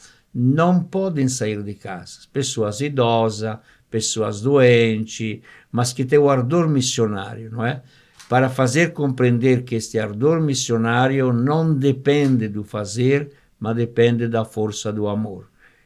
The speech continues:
Então, é o livro que nos ajuda a compreender que não é necessário, é, sair de casa, visitar os doentes, fazer, fazer, fazer.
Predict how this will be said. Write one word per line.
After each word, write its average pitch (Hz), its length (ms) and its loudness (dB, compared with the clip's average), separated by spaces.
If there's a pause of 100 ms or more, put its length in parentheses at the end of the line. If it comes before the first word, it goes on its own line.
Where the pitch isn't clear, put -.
(120)
Então, 120 760 -2
é 113 300 2
o 117 280 -2
livro 156 500 2
que 143 160 -4
nos 135 220 2
ajuda 131 400 2
a 123 40 -2
compreender 123 680 0
que 127 140 -2
não 143 160 0
é 190 60 -2
necessário, 117 920 -2 (460)
é, 104 1040 -2
sair 123 400 2
de 117 140 0
casa, 123 500 0
visitar 117 460 -2
os 117 160 -2
doentes, 120 720 2
fazer, 117 320 -2
fazer, 113 440 -2
fazer. 107 480 -6